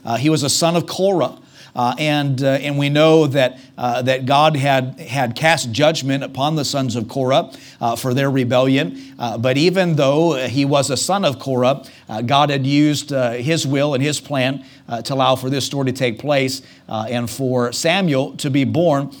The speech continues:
uh, who was the, the last of the judges and the first of the prophets,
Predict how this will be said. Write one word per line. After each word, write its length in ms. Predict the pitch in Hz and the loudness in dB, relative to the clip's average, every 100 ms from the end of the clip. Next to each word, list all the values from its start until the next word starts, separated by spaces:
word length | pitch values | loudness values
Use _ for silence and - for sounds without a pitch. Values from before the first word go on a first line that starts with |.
| - | -10
uh, 220 | - 127 131 | -2 0 2
who 240 | 151 147 | 2 2
was 560 | 135 135 135 131 123 123 | 2 2 2 0 -2 -4
the, 200 | 135 135 | -4 -2
the 140 | 127 | 0
last 380 | 131 147 190 - | 2 2 0 0
of 120 | 151 | -2
the 100 | 139 | 0
judges 520 | 131 160 151 135 135 | 2 2 2 0 -2
and 80 | 135 | -2
the 100 | 123 | -4
first 300 | - 170 160 | -2 -2 -2
of 60 | 147 | -4
the 100 | 113 | -4
prophets, 540 | 143 147 143 123 - | 0 0 0 -4 -8